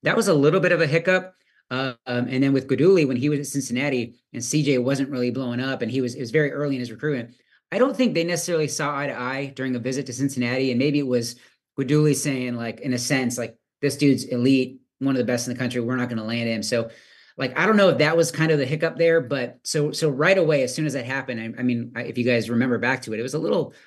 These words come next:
little bit uncertain for, you know, a day or two. But other than that, he was locked in, man. It was, um, and he, he did nothing but recruit his tail off for Notre Dame. And, uh, he and Geno have a good relationship now, and it's only gotten better. So,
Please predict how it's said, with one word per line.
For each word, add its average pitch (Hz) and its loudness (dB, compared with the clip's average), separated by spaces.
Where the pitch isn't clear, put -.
little 240 8
bit 165 6
uncertain 135 2
for, 120 -6
you 131 2
know, 117 0
a 120 2
day 135 4
or 123 4
two. 104 -6
But 151 4
other 190 6
than 147 6
that, 127 0
he 143 0
was 127 -2
locked 117 -4
in, 117 0
man. 113 -2
It 123 0
was, 117 -4
um, 110 -4
and 120 0
he, 123 4
he 127 0
did 120 0
nothing 117 0
but 117 -2
recruit 117 -2
his 110 -4
tail 117 -2
off 104 -6
for 110 -8
Notre 110 -2
Dame. 110 -2
And, 110 -4
uh, 107 -4
he 131 2
and 113 4
Geno 113 0
have 104 -4
a - -10
good 113 -2
relationship 113 -4
now, 110 -4
and 104 -6
it's 104 -6
only 110 -4
gotten 101 -4
better. 101 -2
So, 107 -2